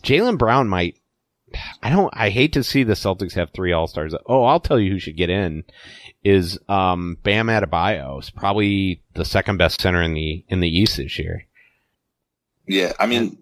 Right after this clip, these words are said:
Speaker 2: the
Speaker 1: and the
Speaker 2: Heat should
Speaker 1: Heat are
Speaker 2: at
Speaker 1: the
Speaker 2: least
Speaker 1: number
Speaker 2: get
Speaker 1: two
Speaker 2: someone.
Speaker 1: team. Yeah, Bam and Jimmy Butler, I feel like, is a good,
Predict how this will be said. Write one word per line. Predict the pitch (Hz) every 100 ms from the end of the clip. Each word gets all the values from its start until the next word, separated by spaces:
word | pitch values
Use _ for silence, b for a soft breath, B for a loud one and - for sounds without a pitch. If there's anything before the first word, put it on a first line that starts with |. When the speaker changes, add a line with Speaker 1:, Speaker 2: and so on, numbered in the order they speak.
| 107
Speaker 2:
the | 117
Speaker 1:
and | 113
the | 110
Speaker 2:
Heat | -
should | 131
Speaker 1:
Heat | -
are |
Speaker 2:
at | -
Speaker 1:
the |
Speaker 2:
least | 123 131
Speaker 1:
number | 139
Speaker 2:
get | 127
Speaker 1:
two | 127
Speaker 2:
someone. | 117 123 143 - -
Speaker 1:
team. | - _ _
Yeah, | 107 120 82 76 -
Bam | 95 98 110 127 131
and | 107 95
Jimmy | 107 107
Butler, | 90 104 98 90
I | 82
feel | 101 90
like, | 82
is | 82
a | 76
good, | 78 90 80 78